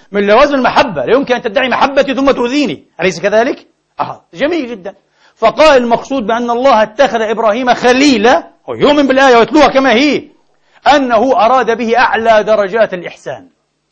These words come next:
من النبوة والرسالة ورفعة ذكره في الدنيا والآخرة إلى وعدم إخزائه، هذا هو. وهذه طريقة جميلة جدًا، جدًا. هذه طريقة الأشاعرة والماتريدية والمعتزلة والزيدية في التفسير. ما المانع؟ نحن كنا نفسر، أنا فسرت هذا مئة مرة في دروس التفسير.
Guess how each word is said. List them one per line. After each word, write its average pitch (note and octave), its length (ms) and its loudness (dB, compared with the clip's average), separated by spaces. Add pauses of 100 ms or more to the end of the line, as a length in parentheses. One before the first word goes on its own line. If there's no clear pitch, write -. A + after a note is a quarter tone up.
(240)
من A#3+ 120 -6
النبوة F#3+ 480 -4
والرسالة F#3+ 440 -2
ورفعة F3+ 260 -2
ذكره F3 340 -8
في D3+ 60 -8
الدنيا F3+ 320 -6
والآخرة F3+ 500 -2
إلى G3+ 380 -4
وعدم G3 240 -4
إخزائه، F#3 540 -6 (260)
هذا D#4+ 340 4
هو. B3 280 4 (480)
وهذه A#3+ 200 -18
طريقة B3+ 360 -14
جميلة A#3 440 -8
جدًا، B3 280 -10
جدًا. A#3 360 -6
هذه C#4+ 80 0
طريقة G#3 300 -4
الأشاعرة F#3+ 400 0
والماتريدية G3 500 -2
والمعتزلة G3 320 -4
والزيدية F#3+ 320 -4 (200)
في - 80 -12
التفسير. G#3+ 500 -6 (200)
ما D4 80 0
المانع؟ D#4 420 2 (340)
نحن B3+ 260 -2
كنا C4+ 180 -2
نفسر، A3 360 -4
أنا C#4 120 2
فسرت B3+ 340 0
هذا A#3 120 0
مئة B3 280 -2
مرة G3+ 220 -2
في - 100 -14
دروس G3+ 140 -6
التفسير. E3+ 400 -12